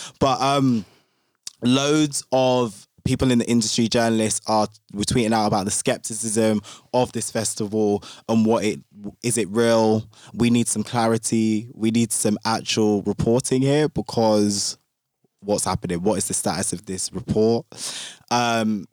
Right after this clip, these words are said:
as I said, the lineup has changed since it was officially released. Uh, Foxy Brown was initially removed from the Saturday lineup. Um, I believe she's back on in the whole festival, so she might be on the Friday. But there's a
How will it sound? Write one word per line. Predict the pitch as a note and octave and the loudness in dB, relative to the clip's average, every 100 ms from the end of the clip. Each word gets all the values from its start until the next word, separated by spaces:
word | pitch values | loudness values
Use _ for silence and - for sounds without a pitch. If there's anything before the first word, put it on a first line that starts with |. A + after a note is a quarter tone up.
| - | -4
as | D3 | -2
I | D#3+ | 0
said, | C#3 C3 | 0 -2
the | B2+ | -2
lineup | A#2 A2+ A2+ | -2 -2 -2
has | - A#2 - | 0 0 0
changed | A#2+ A2+ G#2+ - | 0 2 0 0
since | G#2 - | -2 -2
it | G2 | -2
was | G2+ F#2+ | -2 -2
officially | - - G#2+ - G#2 | -6 -6 -6 -2 -2
released. | F#2+ G2 G2 A#2+ - - - | -2 -2 0 -2 -4 -6 -2
Uh, | G2+ | -2
Foxy | F#2+ A#2+ G2+ | 0 -2 0
Brown | A#2 A2 G#2 | 0 0 0
was | G2+ | 0
initially | G2+ G2+ - G2+ | -2 -2 -2 -2
removed | G2 G2 G2 G2 F#2 - | -2 -2 0 -2 -2 -8
from | - G2+ F#2+ | -6 -4 -2
the | |
Saturday | F#2 G2+ F#2+ F#2 G#2 | -4 -6 -6 -4 -2
lineup. | G2 F#2 F2+ F#2 G2+ - - - - _ | 0 -2 -2 -2 -4 -10 -18 -18 -20 _
Um, | G2+ G2 F#2+ F2+ | -2 0 -2 -2
I | |
believe | A2+ A2 A2 | 0 0 0
she's | A#2+ | 0
back | C3 A2 A2 | -2 -4 -2
on | G2+ G#2+ C3 _ | -2 -2 -6 _
in | A#2 G#2 | -2 0
the | |
whole | G2 A2+ | 2 0
festival, | G2+ G#2 - G2 | 0 -2 -2 -2
so | F#2 G2+ | 0 0
she | - | 0
might | G2+ G2 | 0 0
be | A2 | 0
on | F#2+ | -2
the | F#2 | -2
Friday. | - G2+ G2+ G2+ D#3 - - - - - | -2 0 0 0 -2 -8 -14 -12 -10 -6
But | - | -4
there's | B2 | -2
a | C#3 | 0